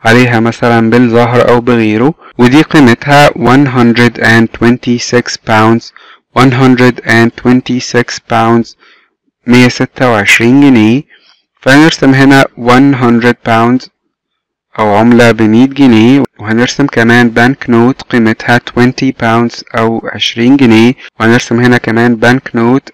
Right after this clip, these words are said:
أو ورقة نقدية قيمتها five pounds أو خمسة جنيه، وهنرسم كمان one bank note أو ورقة نقدية قيمتها one pound، one pound أو واحد جنيه.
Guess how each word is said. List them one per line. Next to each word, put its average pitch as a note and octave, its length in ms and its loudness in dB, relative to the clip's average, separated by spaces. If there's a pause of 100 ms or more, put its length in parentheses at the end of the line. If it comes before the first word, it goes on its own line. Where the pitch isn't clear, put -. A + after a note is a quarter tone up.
أو A#2+ 180 0
ورقة B2 360 0
نقدية A#2+ 480 0
قيمتها A#2 560 -4
five A#2+ 340 -2 (140)
pounds A2+ 440 -4
أو A2 80 -4
خمسة B2 380 -6
جنيه، A2+ 360 0 (320)
وهنرسم A#2 500 0
كمان A2 500 -2
one A#2 380 0
bank A#2 280 -4
note A#2 440 -2
أو A2+ 160 0
ورقة A2+ 320 0
نقدية A2+ 480 0
قيمتها A2+ 640 -2
one B2 120 0 (100)
pound، A2+ 380 -4 (220)
one A#2 180 -4 (100)
pound A2 420 -6
أو G#2 140 -4
واحد G#2 400 -4
جنيه. A#2+ 300 -2